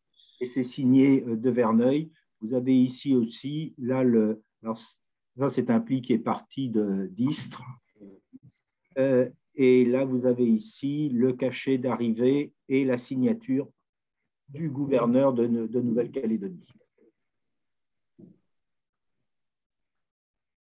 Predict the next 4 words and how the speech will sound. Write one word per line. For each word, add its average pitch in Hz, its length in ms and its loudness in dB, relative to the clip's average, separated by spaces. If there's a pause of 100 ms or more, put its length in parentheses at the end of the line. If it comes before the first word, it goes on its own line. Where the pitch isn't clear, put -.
(760)
Alors, 117 300 0
autre 156 340 2
pli, 151 500 -4 (140)
euh, 117 440 2